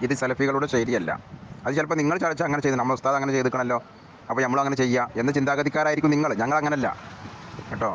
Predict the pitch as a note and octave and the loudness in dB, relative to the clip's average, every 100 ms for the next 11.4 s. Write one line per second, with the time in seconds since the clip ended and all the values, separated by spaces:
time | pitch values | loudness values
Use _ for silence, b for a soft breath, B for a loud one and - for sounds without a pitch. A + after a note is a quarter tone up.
0 | - A2+ C#3 C3+ C3+ C#3+ D3 D3+ C#3 C3+ | -4 -4 -2 0 2 0 0 0 0 0
1 | A#2+ B2 A#2+ G#2 - - - - - - | 0 0 0 -2 -6 -14 -16 -16 -16 -14
2 | - - - C3 D3 D3 D3 D3 C#3+ C#3+ | -14 -12 -6 -2 0 0 0 2 2 4
3 | C#3 C3+ C3 B2+ B2+ B2 A#2+ A#2+ B2 C3 | 2 2 0 0 2 2 2 0 0 0
4 | C3+ C#3 C#3 D#3+ B2+ C#3 C3+ C3+ C3+ C3 | 0 0 0 0 0 2 2 2 0 2
5 | D#3 D#3+ D3 - - - - - C3+ F3 | 2 2 0 -2 -6 -6 -6 0 2 4
6 | F3 E3+ D#3 D#3+ D#3+ D#3 D#3 D3+ D3+ D3+ | 4 2 2 0 0 2 2 2 2 2
7 | D3 D3+ D3 C3+ C#3+ D3 C#3+ D3 D3 C#3+ | 4 4 4 2 4 2 2 2 2 2
8 | C#3 C#3+ C#3+ D3+ C#3+ C#3+ C#3 C3+ C3+ - | 2 2 2 2 2 2 2 2 -2 -8
9 | - - C#3 D3+ - E3 D3+ D3 C#3+ D3+ | -8 -4 0 -2 -2 -2 0 2 2 2
10 | D3+ D3+ D3+ C#3+ C#3 C3+ C#3 A#2+ - A2+ | 2 2 2 2 2 2 0 0 -2 -2
11 | A#2+ D#3+ D3+ | 0 2 2